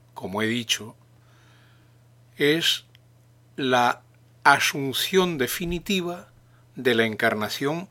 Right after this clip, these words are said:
pero en gloria. Es decir, es la asestación, la realización definitiva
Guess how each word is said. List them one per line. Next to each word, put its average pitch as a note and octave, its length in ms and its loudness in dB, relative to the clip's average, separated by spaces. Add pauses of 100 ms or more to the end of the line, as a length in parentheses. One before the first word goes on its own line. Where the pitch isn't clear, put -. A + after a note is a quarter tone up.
(140)
pero D#3 320 2
en D3 100 -8
gloria. D#3 540 -4 (1160)
Es - 40 -20
decir, A#2 380 -4 (440)
es E3 420 2
la B2 260 6
asestación, A#2+ 1000 -4 (440)
la B2 180 4
realización A#2 800 2
definitiva C#3+ 800 -4